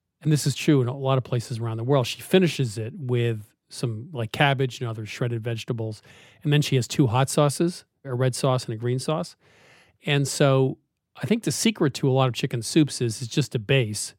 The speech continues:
but it's what you put on top and mix in. So a lot of places in the world might use handfuls of herbs, you know, at the end, or a hot sauce at the end, or might use ginger or lemongrass to flavor the water. So I think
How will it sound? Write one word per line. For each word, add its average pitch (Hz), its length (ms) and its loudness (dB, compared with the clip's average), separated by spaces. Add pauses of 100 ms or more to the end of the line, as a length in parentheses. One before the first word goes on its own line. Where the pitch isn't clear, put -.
(340)
but 131 340 4
it's - 160 -16
what 135 180 -2
you - 60 -6
put 120 160 -6
on 107 140 -6
top 110 480 -2 (160)
and 110 160 -12
mix 110 240 -8
in. 110 320 -4 (460)
So 135 380 2
a 127 140 0
lot 139 180 4
of 147 60 0
places 143 320 0
in 131 60 0
the 127 80 0
world 127 280 0
might 120 180 -2
use 117 340 -4 (100)
handfuls 139 540 0
of 127 100 0
herbs, 127 400 2
you 120 60 -6
know, 113 200 -8 (220)
at 123 140 -8
the 120 120 -6
end, 113 300 -10
or 117 160 -8
a 110 40 -10
hot 143 240 2
sauce 113 360 -6
at 120 100 -8
the 117 180 -4
end, 113 280 -4
or 107 220 -8 (380)
might 131 180 4
use 127 160 2
ginger 127 440 2
or - 20 -2
lemongrass 120 580 2
to 117 100 -10
flavor 117 360 -6
the 110 80 -6
water. 113 420 -2
So 120 200 -6
I 120 60 -2
think 175 240 0